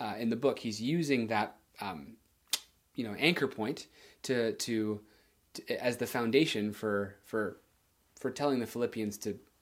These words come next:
do a bunch of things. And it's like, "This is what'll happen if you're humble. This is what'll happen if you love other people. This is what'll happen if you consider others better than yourselves."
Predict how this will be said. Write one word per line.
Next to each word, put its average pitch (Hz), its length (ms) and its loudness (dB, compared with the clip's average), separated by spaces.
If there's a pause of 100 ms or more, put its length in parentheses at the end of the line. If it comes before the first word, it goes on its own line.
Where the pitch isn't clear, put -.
do 135 160 6
a 131 40 8
bunch 101 200 -2
of 98 80 -6
things. 87 280 -12
And 120 80 -12
it's - 100 -12
like, 98 140 -12
"This 170 180 2
is 214 100 4
what'll 196 220 10
happen 151 300 4
if 117 140 -2
you're 104 100 -2
humble. 135 340 -2
This 156 140 2
is 226 120 2
what'll 170 220 4
happen 135 320 4
if 101 120 -4
you 110 100 -2
love 117 180 0
other 104 160 -2
people. - 300 -8
This 147 180 -2
is 190 100 2
what'll 156 200 6
happen 131 320 4
if 101 120 -6
you 120 80 -4
consider 117 340 0
others 107 240 2
better 120 240 -2
than 92 140 -2
yourselves." - 420 -14